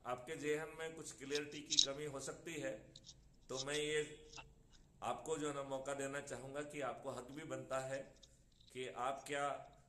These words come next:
सदस्यी भूमिका क्या है, चंद्रगुप्ती भूमिका क्या है, चंद्रगुप्त के जो चार स्तर हैं, राष्ट्रीय स्तर means संसदीय स्तर, राज्य स्तर means विधायक स्तरीय चंद्रगुप्त,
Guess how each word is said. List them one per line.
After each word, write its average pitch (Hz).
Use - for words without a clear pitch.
सदस्यी 143
भूमिका 135
क्या 131
है, 131
चंद्रगुप्ती 147
भूमिका 127
क्या 131
है, 127
चंद्रगुप्त 147
के 147
जो 139
चार 143
स्तर 143
हैं, 135
राष्ट्रीय 127
स्तर 147
means 139
संसदीय 139
स्तर, 143
राज्य 127
स्तर 151
means 147
विधायक 123
स्तरीय 143
चंद्रगुप्त, 139